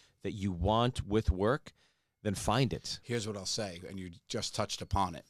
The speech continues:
Speaker 1: Yeah.
Speaker 2: The fulfillment may not be the nine-to-five. It might be the six to eight A M. What I'm saying is, it may be the six to eight A M.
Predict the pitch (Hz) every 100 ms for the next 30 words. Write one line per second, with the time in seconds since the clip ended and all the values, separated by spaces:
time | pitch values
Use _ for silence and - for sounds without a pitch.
0 | _ - 98 71 _ 104 113 98 135 120
1 | 92 98 92 85 90 85 85 82 76 101
2 | 87 76 - 92 90 87 92 - 85 87
3 | - _ _ - 98 - - - - -
4 | - - - - _ _ _ _ _ _
5 | _ _ _ _ _ _ _ _ _ _
6 | _ _ _ _ _ _ - 85 73 87
7 | - _ _ _ _ _ - - - -
8 | _ _ _ - - _ _ 113 104 95
9 | - 113 104 90 87 92 - - _ _
10 | _ _ _ _ _ _ - 120 117 107
11 | 92 87 95 - 90 - - 95 90 82
12 | - 139